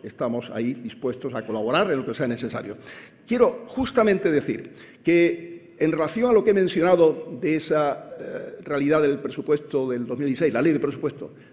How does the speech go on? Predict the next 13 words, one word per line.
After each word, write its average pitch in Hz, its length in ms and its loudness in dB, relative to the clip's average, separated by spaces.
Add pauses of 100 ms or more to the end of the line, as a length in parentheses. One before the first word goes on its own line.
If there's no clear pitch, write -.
de 143 140 -2
que - 380 -2
las 147 200 -2
actividades 202 640 2 (340)
y 165 100 -4
los 147 160 0
objetivos 170 680 -2
y 147 100 -2
las 143 140 -2
inversiones 165 360 -2
culturales 147 460 2
en 131 80 -2
Málaga 143 300 0